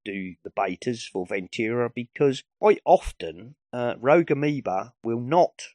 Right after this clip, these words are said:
release, they don't release sort of betas compatible with the betas. They will, when they're happy enough with the, um, stability of the new versions, um, put out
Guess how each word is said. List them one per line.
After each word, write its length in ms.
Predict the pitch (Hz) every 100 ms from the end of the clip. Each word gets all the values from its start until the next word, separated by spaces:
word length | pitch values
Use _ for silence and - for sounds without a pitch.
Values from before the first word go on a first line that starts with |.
| _ 104
release, 680 | 104 107 107 - - - _ -
they 120 | 120
don't 300 | 180 214 175
release 500 | 147 147 147 127 -
sort 260 | - - -
of 140 | 113 - _ -
betas 680 | 127 123 - 110 117 - - _ - _
compatible 540 | 117 - 143 - 90 82
with 140 | 82
the 80 | _ 90
betas. 500 | 95 78 107 123 - _
They 180 | 120 123
will, 500 | 110 165 156 139 151 -
when 220 | 139 135
they're 340 | 131 127 113 - -
happy 340 | 147 - 120 107
enough 320 | 107 101 - _ -
with 360 | 110 104 90 _ -
the, 420 | 101 98 90 82 -
um, 300 | 92 90 87 _ -
stability 680 | - 113 156 139 98 98 92 -
of 200 | 104 92 _ -
the 60 |
new 200 | 104 104 90
versions, 680 | 95 98 113 113 113 - - _
um, 420 | 113 117 117 113 -
put 160 | - -
out 240 | 131 127